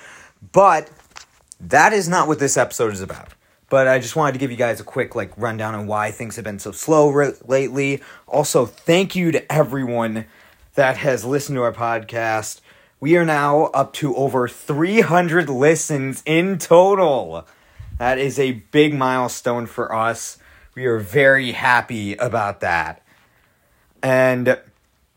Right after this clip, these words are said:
so what we are going to be covering in this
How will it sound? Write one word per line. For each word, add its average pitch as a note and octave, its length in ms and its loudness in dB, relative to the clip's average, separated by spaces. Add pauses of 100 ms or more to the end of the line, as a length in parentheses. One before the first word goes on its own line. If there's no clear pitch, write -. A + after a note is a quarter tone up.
(500)
so C#3+ 280 2
what C#3 160 2
we D3+ 240 4
are F#3 60 6
going E3+ 220 6
to D#3 40 -2
be D3+ 80 0
covering A2+ 480 0
in F#2+ 100 -8
this F#2+ 320 -10